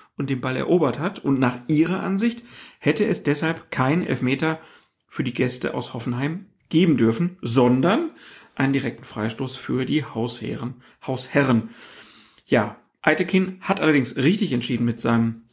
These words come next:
Strafstoßpfiff. Äh, das hat zumindest die Schiedsrichterkommission des D F B umgehend bestätigt. In einer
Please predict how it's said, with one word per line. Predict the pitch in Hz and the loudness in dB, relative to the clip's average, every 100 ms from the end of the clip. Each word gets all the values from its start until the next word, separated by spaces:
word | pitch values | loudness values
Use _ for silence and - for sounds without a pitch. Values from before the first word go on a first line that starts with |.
| _ _ _ _ _ _ - | _ _ _ _ _ _ -8
Strafstoßpfiff. | - - 104 113 - 139 139 - - 233 - - | -4 2 2 0 -2 -2 -2 -8 0 0 0 -4
Äh, | 151 139 | -2 0
das | 139 - | 0 -2
hat | 139 - | -4 -2
zumindest | 123 127 120 - | -2 0 -2 -2
die | 127 120 - - - | -4 -4 -8 -20 -12
Schiedsrichterkommission | - 247 269 226 202 196 180 175 165 156 | -2 0 0 0 0 2 0 2 2 2
des | 123 123 | 2 0
D | 151 - | 0 0
F | 127 - | -4 0
B | 151 185 | 0 0
umgehend | - 175 165 143 139 | 2 2 4 2 2
bestätigt. | 135 123 208 247 254 226 | -2 -2 -2 0 -2 -2
In | - 156 | -2 -2
einer | - 147 | 0 -2